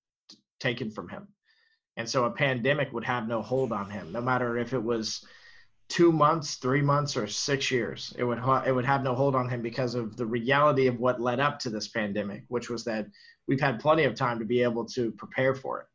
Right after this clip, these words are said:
in the first place. So proactive approaches to our business, personal, and sales walk is extremely important in general. Now, I also did, I'll tell you, my,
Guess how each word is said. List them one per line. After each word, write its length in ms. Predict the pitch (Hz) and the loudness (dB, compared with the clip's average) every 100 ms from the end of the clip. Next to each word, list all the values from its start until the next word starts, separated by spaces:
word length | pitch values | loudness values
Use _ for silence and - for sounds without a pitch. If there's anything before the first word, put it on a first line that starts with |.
| _ | _
in 40 | 110 | -10
the 80 | 107 | -6
first 320 | 120 117 - | -4 -4 -6
place. 220 | - - | -10 -8
So 100 | - - - | -12 -8 4
proactive 600 | 147 139 131 139 139 117 | 6 6 4 2 -2 -4
approaches 760 | 113 131 135 135 104 104 - - - - _ - | -2 2 2 0 -4 -4 -8 -16 -20 -20 _ -2
to 100 | 135 | 2
our 100 | 110 | 2
business, 460 | 101 135 135 127 | 2 2 2 -2
personal, 520 | - 143 131 - 123 117 | 0 0 0 0 -2 -4
and 100 | 110 | -4
sales 400 | - 123 104 110 | 0 0 -2 0
walk 420 | 139 151 87 - _ - - - | 4 4 4 -4 _ -20 -16 -10
is 120 | 113 | -8
extremely 460 | 113 143 131 117 | -4 0 0 0
important 400 | 107 101 123 107 | -6 -2 -2 -2
in 100 | 101 | -8
general. 360 | 92 117 104 90 | -8 -6 -6 -6
Now, 160 | 131 131 | -2 2
I 100 | 131 | 6
also 340 | 147 175 143 | 6 6 2
did, 200 | 113 123 | 2 2
I'll 140 | 127 127 | 2 2
tell 160 | 139 | 2
you, 80 | 147 | 2
my, 220 | 123 110 | 0 -4